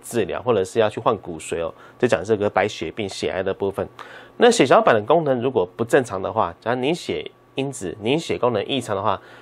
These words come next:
就会造成伤口会不容易愈合哦，就是说所谓的血友病，就是他的伤口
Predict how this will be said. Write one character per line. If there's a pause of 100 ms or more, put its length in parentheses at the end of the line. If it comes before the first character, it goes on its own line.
(140)
就
会
造
成
伤
口
会 (240)
不
容
易
愈
合 (140)
哦， (320)
就
是
说
所
谓
的
血
友
病，
就
是
他
的
伤
口